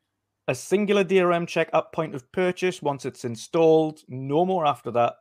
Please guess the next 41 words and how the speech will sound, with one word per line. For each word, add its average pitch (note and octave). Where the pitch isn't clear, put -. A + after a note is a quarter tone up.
What, A#2+
there C3+
is D3
no C#3+
need. C3+
There C3
is C3
literally D3+
not C#3+
a C3+
need C3
for C#3+
it -
for, C3
for, B2
for A#2+
a A#2
player. B2
Um, A#2+
online D#3+
games, E3
you D3
can B2+
understand C3
because C3
there B2
is A#2
always B2+
a B2
momentum. B2
There A#2+
is A2+
always B2
something A#2
added A2+
to G#2
the G#2+
game, B2
i A2+
e A2
new G#2